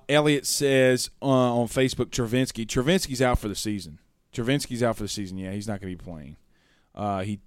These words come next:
he's gotta have Tommy John surgery if he hadn't already had it. Uh, Richie says, "We literally swung at every pitch in the first inning, L O L. Terrible plate approach." Yeah, they felt a little tight.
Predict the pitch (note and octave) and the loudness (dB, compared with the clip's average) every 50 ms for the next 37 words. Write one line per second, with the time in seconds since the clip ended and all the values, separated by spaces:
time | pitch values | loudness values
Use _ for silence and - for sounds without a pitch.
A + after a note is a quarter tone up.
0 | _ - - A#2 A#2 G#2+ G2 - - A#2 A2 G#2 G#2 G2 - - G#2+ G#2 G2 F#2 | _ -14 -10 -8 -6 -6 -6 -2 -2 -2 0 -2 -4 -6 -6 -6 -6 -6 -8 -8
1 | - G2 F#2 F#2 F#2 - F#2 E2 F2 E2 C#2+ E2+ G2+ G#2 - A2 G#2+ G#2 F#2+ F2 | -8 -8 -8 -8 -10 -10 -10 -10 -10 -10 -10 -10 -8 -6 -6 -6 -6 -6 -6 -8
2 | F#2+ F#2+ F#2 E2 E2+ F#2+ G2 F2 E2+ D#2+ - _ _ _ _ _ _ _ _ _ | -8 -10 -10 -10 -12 -12 -12 -12 -14 -14 -16 _ _ _ _ _ _ _ _ _
3 | _ _ - C3 C#3+ D3 D3 C3+ C3 D#3 E3 D#3+ - D3+ C#3+ C3 - D3 D3 C#3+ | _ _ 2 4 6 6 6 6 6 6 6 4 2 -4 -2 -2 0 2 4 4
4 | C#3 A#2+ B2+ C3+ C3 B2+ C3+ D3 D3 D3+ C#3+ C3 - - - C#3 C#3 C#3 C3+ C3 | 4 2 2 0 2 4 4 4 4 6 4 2 2 2 2 4 4 2 2 0
5 | B2 - - C#3 C3 C3+ B2+ - - C#3+ C#3 C3+ B2 - A#2 A2+ G#2+ - - B2+ | -2 0 0 0 2 2 4 4 6 6 6 4 2 0 -6 -6 -6 -2 0 0
6 | B2 A#2 - - B2+ B2 B2 A#2 A2 G#2+ A#2 A#2 A#2 A2+ A#2 A#2 A2 G#2+ G2+ - | 0 0 0 -2 -2 0 0 -2 -2 -2 0 0 0 2 0 0 0 -2 -4 0
7 | C#3 C3 B2+ A#2 A2+ G#2 - - A#2 A#2 A2 G2 - - G#2+ G2 F#2 F2+ - - | 2 2 2 2 0 -2 -2 -2 -2 -2 -4 -4 -6 -4 -4 -4 -4 -6 -8 -12
8 | - - - - _ - - B2+ C#3+ D3+ D3+ D3+ D#3 C#3+ - D#3+ D#3+ D#3 D#3 C#3+ | -18 -20 -20 -20 _ -8 0 4 4 6 6 6 4 4 4 4 4 4 4 6
9 | D3 C#3+ C#3 A#2+ - - D3 C#3 C#3 C#3+ C3+ | 6 6 6 4 2 0 2 2 2 0 -2